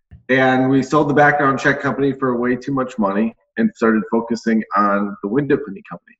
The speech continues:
When we bought it, it had sixty thousand in revenue. It had one employee that we had to fire because he weighed four hundred and fifty pounds and couldn't go up and down ladders legally for osha. His first day I met him, he wore a sh-, cut-off T-shirt that said,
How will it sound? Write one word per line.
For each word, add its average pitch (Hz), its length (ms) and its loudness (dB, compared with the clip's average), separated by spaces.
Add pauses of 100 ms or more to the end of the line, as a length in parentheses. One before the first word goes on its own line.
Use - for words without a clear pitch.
(380)
When 117 140 -2
we 123 80 4
bought 131 280 6
it, 131 100 4
it 120 140 0
had 110 220 0
sixty 131 380 -2
thousand 127 400 2
in 120 60 0
revenue. 113 500 0 (100)
It 107 100 0
had 104 240 0
one 120 180 2
employee 123 480 2
that 107 140 0
we 113 100 2
had 104 100 0
to 104 140 -6
fire 104 560 0 (260)
because 110 260 2
he 113 100 2
weighed 110 220 4 (100)
four 131 180 2
hundred 123 240 2
and 113 140 -2
fifty 117 260 -4
pounds 110 400 0
and 101 160 -2
couldn't 113 200 -2
go 113 120 -2
up 107 180 -2
and 107 120 0
down 107 260 0
ladders 95 580 -2 (420)
legally 117 540 0
for 104 300 0
osha. 107 420 -2 (440)
His 113 160 0
first 156 260 2
day 143 180 4
I 123 40 4
met 131 240 4
him, 123 120 2
he 123 120 2
wore 123 300 2
a 104 40 0
sh-, - 260 -12
cut-off 143 480 4
T-shirt 120 440 0
that 104 200 -2
said, 104 160 0